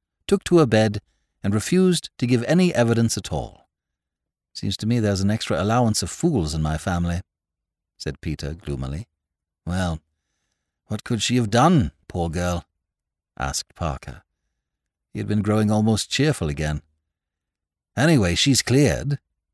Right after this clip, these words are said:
after a fashion," said Peter. "But we're not out of the wood yet by a long way." Why is she hand in glove with Number Ten,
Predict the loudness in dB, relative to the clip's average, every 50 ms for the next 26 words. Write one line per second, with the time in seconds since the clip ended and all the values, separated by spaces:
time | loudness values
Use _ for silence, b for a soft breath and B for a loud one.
0 | _ _ _ _ -14 -12 -12 -12 -12 -12 -12 -10 -8 -6 -4 -4 -4 -4 -6 -8
1 | -10 -12 _ _ _ _ _ _ _ _ _ -14 -14 -12 -10 -8 -10 -8 -8 -8
2 | -10 -12 _ _ _ _ _ _ _ _ _ _ _ _ _ _ _ _ -14 -8
3 | -6 -4 -4 -2 -2 -2 -2 -4 -4 -6 -6 -6 -6 -4 -4 -2 -2 -2 -2 -4
4 | -4 -4 -4 -6 -6 -4 -4 -4 -2 -2 0 0 0 0 -2 -2 -4 -8 -10 _
5 | _ _ _ _ _ _ _ _ _ _ _ _ _ _ -4 -2 0 0 0 0
6 | 0 -2 -2 -2 -2 0 0 2 2 2 2 4 4 2 2 4 4 4 4 4
7 | 2 2 0 0 0 2 2 2 2 2 0 -2 -2 2 2 2 2 0 -4 -6